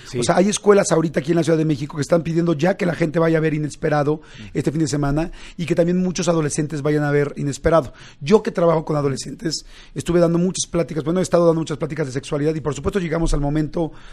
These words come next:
Speaker 2: de,
Speaker 1: Clave.
Speaker 2: de, a, a este momento, ¿no? Y el otro día me preguntaba una niña, ¿no? Y levantó la mano, este, en una conferencia muy grande y me decía, "Oye, Jordi, ¿y cuál será la mejor decisión si me embarazo a esta edad?". Una niña como de dieciséis años. Me dice, "Tener al bebé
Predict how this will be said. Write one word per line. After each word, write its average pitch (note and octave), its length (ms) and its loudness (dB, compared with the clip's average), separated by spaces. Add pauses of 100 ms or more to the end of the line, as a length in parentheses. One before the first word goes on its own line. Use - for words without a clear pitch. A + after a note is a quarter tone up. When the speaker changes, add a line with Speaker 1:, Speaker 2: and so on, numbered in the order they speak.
(160)
Speaker 2:
de, C#3+ 180 -2
Speaker 1:
Clave. - 200 0
Speaker 2:
de, C#3 260 -6
a, - 180 -6
a D#3 60 2
este D#3+ 160 4
momento, F3+ 360 4
¿no? D3+ 160 -2 (360)
Y D3+ 60 -2
el E3+ 80 8
otro G3+ 140 6
día G3 80 6
me G3 80 2
preguntaba F3 340 2
una F3 140 4
niña, F3 260 0
¿no? C#3 120 -4
Y D#3+ 100 -2
levantó D3+ 480 -2
la F3 100 2
mano, E3+ 380 0 (420)
este, C#3+ 720 0
en C3 100 -2
una F#3 120 2
conferencia E3 340 0
muy E3 160 2
grande C#3+ 260 0
y F3 60 2
me D#3 120 2
decía, D3 400 0 (300)
"Oye, D#3 240 0
Jordi, E3+ 400 0
¿y D3+ 140 -6
cuál F#3+ 200 4
será F3+ 220 4
la F3+ 100 4
mejor E3 300 0
decisión D3+ 680 -4 (260)
si - 180 -8
me D3+ 100 0
embarazo D3+ 360 0
a - 20 4
esta D3+ 140 0
edad?". G3 180 2
Una D3 140 -4
niña D3 200 -2
como D3 140 -8
de D3 60 -4
dieciséis C3+ 460 -2
años. D#3+ 340 -6 (320)
Me D#3 80 0
dice, D3 140 0
"Tener D#3 320 2
al G#3+ 80 2
bebé E3 400 4